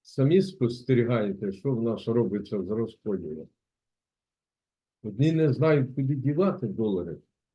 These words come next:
а другим на хліб не вистачає. А нам треба зробити таким чином, щоб всяке фінансування залежало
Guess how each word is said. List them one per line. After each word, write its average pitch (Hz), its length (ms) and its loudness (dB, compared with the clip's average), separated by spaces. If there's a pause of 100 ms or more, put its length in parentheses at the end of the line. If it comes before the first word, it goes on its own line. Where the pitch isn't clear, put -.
(1120)
а 101 80 -8
другим 165 340 0
на 165 160 -2
хліб - 320 -8
не 90 200 -8
вистачає. 92 720 -12 (4000)
А 110 100 -2
нам 214 300 6
треба 139 360 6
зробити 143 720 4 (260)
таким 196 340 4
чином, 127 420 2
щоб 123 220 -2
всяке 185 480 -2
фінансування 156 800 2
залежало 143 920 2